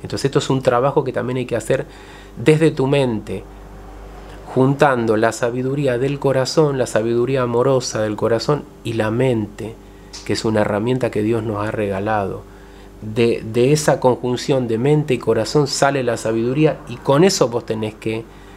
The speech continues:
generar nuevos proyectos, crear una nueva vida,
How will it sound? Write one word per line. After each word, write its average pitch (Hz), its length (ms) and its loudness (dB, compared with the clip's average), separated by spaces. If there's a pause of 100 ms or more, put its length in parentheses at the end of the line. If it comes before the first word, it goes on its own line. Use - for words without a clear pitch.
(520)
generar 123 420 2
nuevos 131 360 0
proyectos, 117 580 -2
crear 113 280 0
una 104 220 -2
nueva 104 340 -2
vida, 110 380 -2